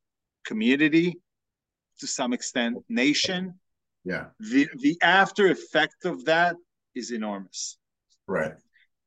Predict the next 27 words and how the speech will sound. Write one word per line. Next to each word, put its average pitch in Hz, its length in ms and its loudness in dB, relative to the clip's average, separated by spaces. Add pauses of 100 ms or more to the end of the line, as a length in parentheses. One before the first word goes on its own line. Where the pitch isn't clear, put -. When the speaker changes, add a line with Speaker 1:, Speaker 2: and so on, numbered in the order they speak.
(120)
Speaker 1:
And 123 280 2
that's 190 540 2
what 139 380 0 (840)
I 117 200 -4
am 110 360 -6 (460)
the 127 80 -4
most, 131 480 -2 (200)
you 131 100 -2
know, 117 180 -2
my 113 220 -4
stomach 123 580 -2 (200)
turns 95 360 -8
from 90 220 -14
that, 82 340 -10
because 107 560 -6 (640)
everybody 127 480 4
talk 92 360 -4
w-, 117 260 -6
about 92 300 -6 (340)
active 101 300 -2
shooter, 87 360 -12
active 87 320 -10
shooter. 87 280 -16
But 104 140 -6
active 185 320 0
shooter 143 440 2 (340)
is, 104 400 -10